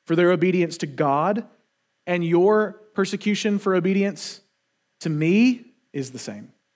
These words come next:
It's a clear claim right here that Jesus is making himself equal with God,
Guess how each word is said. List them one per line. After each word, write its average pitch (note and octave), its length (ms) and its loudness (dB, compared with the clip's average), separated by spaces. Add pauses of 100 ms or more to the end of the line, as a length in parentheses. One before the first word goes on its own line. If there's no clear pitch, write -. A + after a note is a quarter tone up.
(1200)
It's A#2+ 160 -12
a - 40 -16
clear G3+ 400 0
claim C3 400 -8
right C#3+ 160 -8
here B2 180 -10
that G#2+ 140 -14
Jesus E3 400 -8
is D#3+ 120 -12
making A#2+ 300 -12
himself A#2 440 -16
equal C3 420 -12
with C#3 180 -12
God, D#3 440 -16